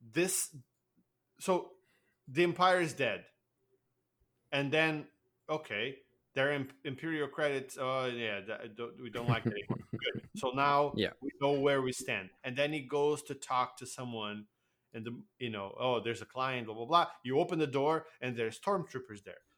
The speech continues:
Speaker 1: But they're not, like, in a pristine, sort of very Empire-centric sort of situation where everything is black and white and very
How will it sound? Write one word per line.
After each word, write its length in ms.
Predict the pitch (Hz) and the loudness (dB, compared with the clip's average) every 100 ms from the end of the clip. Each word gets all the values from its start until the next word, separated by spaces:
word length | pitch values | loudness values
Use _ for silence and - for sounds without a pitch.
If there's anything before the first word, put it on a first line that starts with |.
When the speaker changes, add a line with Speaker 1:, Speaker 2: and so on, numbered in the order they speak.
| _ | _
Speaker 1:
But 120 | 160 | 2
they're 120 | 208 | 4
not, 360 | 202 208 254 233 | 6 6 6 4
like, 320 | 185 156 - _ _ _ | 0 0 -6 _ _ _
in 160 | - 175 | 0 2
a 80 | 160 | 2
pristine, 1120 | - 170 151 - - 190 196 196 190 190 175 - _ | 0 -4 -2 -4 -4 -2 0 0 2 2 -2 -10 _
sort 360 | - 185 165 165 | -2 2 4 4
of 180 | 151 | 2
very 520 | 113 113 170 170 165 160 | -2 0 2 4 2 2
Empire-centric 1800 | 143 131 151 151 147 139 135 127 - _ _ _ - - 165 151 - 139 | 0 2 4 6 4 2 0 -2 -10 _ _ _ -8 0 0 0 -4 -6
sort 260 | 139 156 131 | -2 0 0
of 140 | 123 | -2
situation 720 | - - 127 127 131 127 127 | -6 -12 -10 -6 -4 -4 -6
where 160 | 117 110 | -2 0
everything 340 | 123 123 131 | 0 -2 -6
is 120 | 123 107 | -6 -6
black 320 | 120 120 - | -2 -2 -2
and 120 | 113 | -4
white 420 | 120 131 123 - - _ _ | 0 0 -2 -6 -18 _ _
and 180 | 113 98 | -8 -8
very 420 | 98 131 151 143 | -2 2 2 0